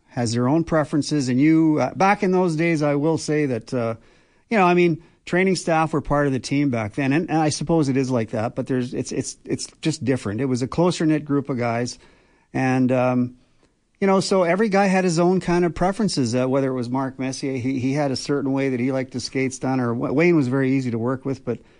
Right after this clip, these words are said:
but Paul really pushed the envelope in just trying to get better. So, yeah, you, you, you learn, when you have twenty-three players, you learn how, how each guy, what they need, and,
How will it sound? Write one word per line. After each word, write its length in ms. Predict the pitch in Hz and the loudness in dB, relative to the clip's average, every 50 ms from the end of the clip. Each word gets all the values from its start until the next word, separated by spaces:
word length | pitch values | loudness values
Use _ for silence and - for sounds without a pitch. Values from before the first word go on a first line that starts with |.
| _ _ _ _ _ | _ _ _ _ _
but 160 | - 147 135 - | -4 -4 -4 -2
Paul 280 | - 185 190 185 175 | 0 0 2 2 2
really 220 | 156 156 160 160 147 | 2 2 2 2 0
pushed 300 | - - 156 139 - - | 0 -2 -4 -2 -2 -2
the 60 | 135 | -2
envelope 380 | 135 147 143 135 131 123 117 | 0 0 0 0 0 -2 0
in 120 | 127 127 117 | 0 -2 -2
just 180 | 135 127 - | -2 -4 -4
trying 200 | - 143 131 127 | -4 -2 -2 0
to 60 | 123 113 | 0 -2
get 160 | 123 107 104 | -2 -4 -4
better. 280 | 120 120 120 123 110 | -4 -4 -2 -2 -4
So, 240 | - - 127 117 110 - - - - _ - | -4 -4 -4 -4 -6 -6 -12 -20 -12 _ 0
yeah, 100 | 254 240 | 2 2
you, 120 | 220 233 | 4 4
you, 240 | 254 190 185 220 226 | 2 2 2 2 2
you 280 | 190 - 160 202 233 220 | 2 2 2 2 4 4
learn, 340 | 165 170 175 185 180 165 151 | 4 4 4 4 4 4 4
when 100 | 147 156 | 4 4
you 60 | 160 | 4
have 160 | 170 170 147 | 2 2 0
twenty-three 460 | - - 175 170 160 - - 165 151 | 0 0 0 2 2 2 0 0 -2
players, 340 | - - 151 151 160 156 135 | 0 0 0 0 2 2 2
you 100 | 135 147 | 2 2
learn 220 | 156 165 180 180 165 | 2 2 2 2 2
how, 380 | 156 160 160 156 151 147 143 | 2 2 2 2 2 0 0
how 320 | 131 127 135 147 139 139 147 | 0 0 0 0 0 0 0
each 200 | 143 143 - - | 0 -2 -2 0
guy, 340 | 156 147 147 147 143 143 | 0 2 2 2 2 0
what 200 | 135 120 147 147 | 0 0 -2 -2
they 160 | - 151 135 127 | 0 0 2 2
need, 320 | 131 139 156 170 190 180 | 4 4 4 4 4 2
and, 320 | 156 131 127 123 117 - | 2 2 2 0 -2 -4